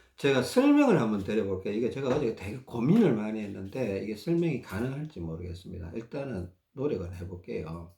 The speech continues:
여러분, 이거 집중해서 들으셔야 됩니다. 이거 이해하시는 게 좋아요. 이해 못하면, 어, 조금 여러분들 스스로 엉뚱한 행동들을,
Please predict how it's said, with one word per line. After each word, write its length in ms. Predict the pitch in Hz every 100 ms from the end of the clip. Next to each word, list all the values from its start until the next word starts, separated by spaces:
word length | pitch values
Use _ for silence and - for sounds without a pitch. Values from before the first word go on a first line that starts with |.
| _ _ _ _ - - - - _ _ _ _ _ _ _ -
여러분, 220 | 151 151
이거 160 | 147 131
집중해서 600 | - 214 240 226 165 123
들으셔야 440 | 131 117 107 107 92
됩니다. 400 | 92 92 95 92
이거 440 | 104 107 98 - _ _ -
이해하시는 800 | 285 262 185 - 180 - 170 120
게 100 | -
좋아요. 360 | - - - -
이해 220 | 220 202
못하면, 840 | 123 170 - 170 123 104 151 - _ _ _ _ _ _ _ _ -
어, 600 | 95 92 87 87 90 92
조금 560 | - 120 120 120 127 - _
여러분들 340 | 120 110 107 107
스스로 440 | 170 160 143 120
엉뚱한 440 | 214 202 208 165
행동들을, 720 | 101 104 101 90 87 85 98